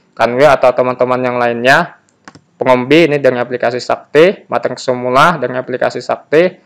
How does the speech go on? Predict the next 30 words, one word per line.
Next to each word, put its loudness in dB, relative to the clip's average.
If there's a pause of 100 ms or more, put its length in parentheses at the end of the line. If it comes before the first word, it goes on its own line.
(140)
Adika 2
tentunya -4
dari 0
aplikasi -2
Sakti. -2 (480)
Ini -2
pengadministrasian -4
saja, 2
tab -4
lengkap 0
nanti -4
mudah -4
saja. 0 (320)
Paling 2
lambat 2
dikumpul 0
hari 0
Kamis -2
besok, 0 (640)
tanggal 2
dua -4
puluh -12
tujuh -8
Mei 0
dua 0
ribu -4
dua -6
puluh -6
satu, 0
jam 2